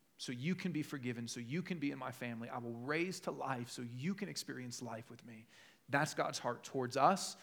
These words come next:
and he entrusts us with that message. Let's pray. Father, thank you for this truth.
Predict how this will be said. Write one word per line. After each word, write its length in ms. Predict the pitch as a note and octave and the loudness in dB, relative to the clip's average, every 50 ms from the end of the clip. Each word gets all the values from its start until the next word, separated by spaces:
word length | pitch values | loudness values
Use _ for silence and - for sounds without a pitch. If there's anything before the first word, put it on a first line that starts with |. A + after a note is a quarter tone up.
| - - - - | -18 -20 -14 -8
and 120 | - B2 B2 | -8 -6 -2
he 100 | C3+ B2+ | -2 -2
entrusts 540 | A#2+ A#2+ - - - D3+ - - - - | -2 -2 -2 0 0 0 0 0 -2 -2
us 200 | C3+ A#2 A#2 - | -2 -4 -4 -6
with 120 | - A#2+ - | -8 -6 -6
that 200 | A#2+ A#2 A2+ A2+ | -4 -6 -6 -6
message. 520 | A#2 G#2+ - - G#2+ - - - - - _ _ _ - - - - | -10 -12 -14 -16 -18 -20 -20 -20 -20 -20 _ _ _ -14 -14 -14 -12
Let's 160 | - B2+ - - | -12 -12 -12 -12
pray. 200 | - - A2 A2+ A#2 - | -12 -12 -12 -12 -10 -6
Father, 280 | - C3+ C#3 C3 A#2+ A#2+ | -4 -2 -2 -2 -4 -4
thank 260 | - - D3+ - - | -4 -4 -4 -4 -4
you 60 | A#2+ | -8
for 120 | - C3+ | -6 -6
this 120 | B2 A#2+ - | -6 -6 -6
truth. 360 | - - C#3+ C3+ B2+ A#2+ - | -6 -4 -4 -4 -4 -6 -10